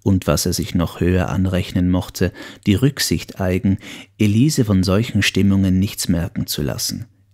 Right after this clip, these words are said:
Immerhin aber hatte sie die Wirkung, ihn wieder öfter die Geselligkeit jener gutbürgerlichen Kreise aufsuchen zu lassen, denen er im Laufe des letzten Jahres sich beinahe völlig entfremdet hatte.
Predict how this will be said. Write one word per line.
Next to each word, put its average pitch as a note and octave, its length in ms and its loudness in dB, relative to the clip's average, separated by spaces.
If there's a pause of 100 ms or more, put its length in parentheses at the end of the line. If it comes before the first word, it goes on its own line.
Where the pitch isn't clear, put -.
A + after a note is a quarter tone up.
(120)
Immerhin C3+ 560 6
aber G2 340 -2
hatte G#2+ 240 -2
sie F#2+ 140 -2
die F2 160 -2
Wirkung, G2+ 520 2 (340)
ihn G#2 280 4
wieder G#2 260 2
öfter - 440 -2
die F2 120 0
Geselligkeit F#2 800 -2
jener G2+ 320 2
gutbürgerlichen F#2 920 0
Kreise G#2 520 0
aufsuchen F2+ 600 -2
zu - 140 -2
lassen, F#2+ 420 0 (480)
denen G#2 300 4
er G2+ 140 2
im F#2 140 2
Laufe G2 420 0
des G2 220 -2
letzten G2 440 -2
Jahres F#2 460 -2
sich - 200 -6
beinahe G2+ 540 2
völlig G#2 540 0
entfremdet - 720 -2
hatte. - 320 -14